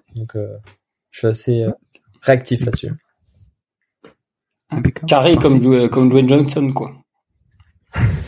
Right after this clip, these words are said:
Speaker 1: Exactement.
Speaker 2: <laughs> Messieurs, me-, merci beaucoup, en tout cas, pour le temps passé.
Speaker 3: Ah, merci à toi.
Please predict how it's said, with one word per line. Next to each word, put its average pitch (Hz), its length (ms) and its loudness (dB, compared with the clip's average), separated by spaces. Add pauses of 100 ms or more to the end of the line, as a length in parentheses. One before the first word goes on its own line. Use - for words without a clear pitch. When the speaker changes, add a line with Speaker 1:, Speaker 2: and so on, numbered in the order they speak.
(220)
Speaker 1:
Exactement. 113 560 -4 (200)
Speaker 2:
<laughs> - 1080 -4
Messieurs, 135 360 -2
me-, 139 120 -6 (300)
merci 151 280 0
beaucoup, 165 380 2 (560)
en 143 120 -4
tout 131 100 -2
cas, 135 140 0
pour 131 160 0
le 135 60 -6
temps 131 140 2
passé. 139 360 -2 (1300)
Speaker 3:
Ah, - 680 -4
merci 135 280 2
à 123 60 2
toi. 170 340 0